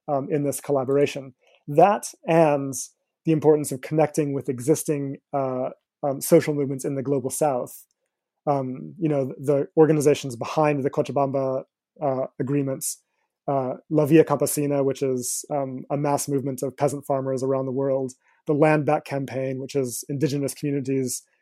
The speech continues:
um, calling for decolonization. Um, these movements are, are focused on precisely these problems,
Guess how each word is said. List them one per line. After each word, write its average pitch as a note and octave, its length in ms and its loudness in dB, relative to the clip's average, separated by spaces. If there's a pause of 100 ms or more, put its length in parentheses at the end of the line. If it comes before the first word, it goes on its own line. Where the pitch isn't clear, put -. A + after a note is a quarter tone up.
(140)
um, C#3 260 -2
calling D3 320 4
for C3+ 120 -2
decolonization. C3 960 -4 (500)
Um, D3 260 2
these E3+ 360 4
movements D#3 600 4 (100)
are, C#3 520 2
are C#3+ 120 2
focused E3 760 2
on D3 140 -2
precisely D#3+ 540 4
these C3+ 260 -2
problems, C#3 680 0